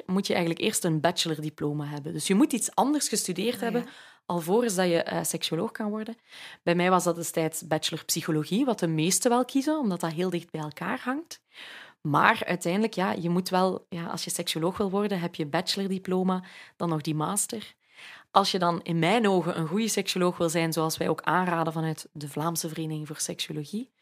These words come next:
Speaker 1: gaan wij eigenlijk aanraden aan seksologen om ook een therapieopleiding te doen. Dat is nog eens vier jaar. Dus als je echt een seksoloog wilt zijn die ook nog eens, hè, bijvoorbeeld relatietherapeute in mijn geval wil zijn, ja, dan zit je toch al snel aan negen jaar minimum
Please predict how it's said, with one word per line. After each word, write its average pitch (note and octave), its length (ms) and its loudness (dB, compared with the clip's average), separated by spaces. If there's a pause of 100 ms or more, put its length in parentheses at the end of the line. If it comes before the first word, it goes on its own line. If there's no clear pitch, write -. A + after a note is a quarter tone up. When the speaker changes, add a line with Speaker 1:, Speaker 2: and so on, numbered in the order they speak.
(180)
Speaker 1:
gaan F3+ 240 2
wij A#3 100 6
eigenlijk G#3 320 4
aanraden G3 440 4
aan F#3+ 60 -2
seksologen F3+ 440 0
om F3 100 2
ook F3+ 80 0
een F#3 80 2
therapieopleiding D#3+ 840 -2
te - 80 -8
doen. D3+ 340 -8
Dat - 140 -6
is F#3+ 180 -2
nog G#3 200 4
eens F#3 180 0
vier D#3 260 -2
jaar. - 420 -6 (540)
Dus F#3+ 100 2
als F#3+ 160 6
je - 100 -4
echt - 300 0
een F#3 60 -2
seksoloog F#3 460 2
wilt F3+ 180 2
zijn E3+ 180 2
die E3 120 0
ook F3 120 0
nog F3 120 0
eens, E3 200 -2
hè, - 80 -6
bijvoorbeeld D#3+ 320 -4
relatietherapeute F#3+ 880 0
in D3+ 120 -6
mijn F#3 200 2
geval G3 280 2
wil F#3+ 140 2
zijn, F#3 240 0
ja, F3+ 120 -2
dan E3 140 -2
zit G3 180 -2
je G3+ 100 -4
toch F3 140 -4
al D#3+ 120 -2
snel F#3+ 340 0
aan E3 180 0
negen E3+ 280 0
jaar E3+ 260 -2
minimum F#3 600 4